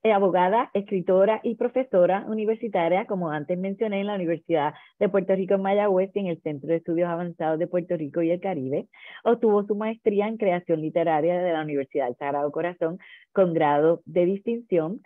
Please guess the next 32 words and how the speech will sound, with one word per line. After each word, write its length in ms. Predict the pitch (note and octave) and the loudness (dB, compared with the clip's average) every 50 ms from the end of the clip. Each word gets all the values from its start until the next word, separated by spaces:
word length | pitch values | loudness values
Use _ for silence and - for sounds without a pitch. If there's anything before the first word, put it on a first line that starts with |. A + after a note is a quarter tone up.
| - - - - - _ _ | -20 -20 -20 -20 -20 _ _
Sus 220 | - C4 C4 B3+ | 2 2 2 2
cuentos 340 | - C4 A#3 A3 G3 A#3 A#3 | 4 4 4 4 4 0 0
han 260 | B3 C4 C4+ C4+ B3+ | 0 0 -2 -2 -2
sido 280 | - A3+ G3 G#3 A#3+ C4 | 0 2 4 4 4 4
premiados 600 | A#3 A#3+ G3 F3 F3 E3+ E3+ F3 F#3+ A3+ D4 E4+ - | 2 0 0 0 0 0 2 4 4 4 2 2 0
y 100 | D4 A#3 | -4 -4
publicados 460 | - G#3 G3+ F#3+ F3+ F3+ E3+ E3 F3+ | 0 0 0 0 0 0 2 2 2
en 100 | A3 A#3+ | 2 0
la 120 | A3+ A3 G3+ | -2 -2 0
prensa 400 | F#3+ F3+ F3 E3+ - F#3+ F#3 F#3 | 2 0 0 0 0 -2 -2 -2
nacional, 580 | F#3+ G#3 G3+ - A3+ G#3+ G3 F#3+ F#3 G3+ G#3 | -2 -6 -4 -4 -4 -2 0 0 0 0 0
revistas 460 | G#3 G#3+ G3 F3 E3 E3 - - F#3 F#3 | 2 0 0 0 0 -4 -4 -2 -2 -2
literarias 460 | F#3 F3+ F#3+ F#3 F3 E3 E3 D#3+ D#3+ | -2 0 0 0 2 2 0 0 0
de 80 | E3+ | -2
Puerto 280 | D#3 - F#3 F3 - F3+ | -2 -2 -2 0 0 -2
Rico 220 | E3+ E3+ E3 - | -2 -2 -4 -2
y 80 | F3+ G#3 | -2 -2
Dinamarca. 880 | G#3 F#3 E3 D#3 D3 C3+ C#3+ D#3 E3 D#3 C#3+ B2+ - - D3 F3+ B3+ A4 _ _ - - - - - - - | -2 -2 -4 -6 -8 -6 -4 -4 -4 -4 -4 -6 -6 -4 -2 -2 -2 -6 _ _ -20 -20 -20 -20 -20 -14 -4
Y 520 | - B3+ C4+ C#4 C#4 C4+ C4 B3+ C4+ D4 D#4 | 0 2 2 4 2 2 2 2 0 0 2
la 100 | - A3 | 2 2
acogida 460 | A3 G#3+ - G#3+ G#3 G3+ G3 G3 G3 G3 | 2 4 2 2 2 2 2 2 2 2
por 100 | G#3+ A3 | 2 2
la 100 | A3 G#3 | 2 2
crítica 380 | A3 G#3+ G#3 - A3 - G#3+ | 2 -2 0 -2 0 0 2
de 60 | G#3 | 2
los 120 | G#3 G#3 G3+ | 2 2 2
lectores 540 | G#3 G3+ G3 - G3+ F#3+ G3+ G#3 G#3 G3 F3+ | 0 -2 -2 0 0 2 2 2 0 0 0
de 180 | F#3+ F#3 F3+ - | 0 0 0 0
su 100 | - E3+ | -2 -2
primera 380 | - F3 E3 D#3+ D#3+ E3 E3 E3+ | -2 -4 -2 0 0 0 0 0
novela 420 | F3 F3+ F3+ F#3 F#3+ F3+ F3+ F3+ | 2 4 4 4 4 4 2 2
publicada, 680 | F#3 F3 F3 F3+ F3 F3 F3 E3+ E3 E3 D#3 D3+ D3+ | 0 -2 0 0 0 0 2 2 2 2 2 0 -2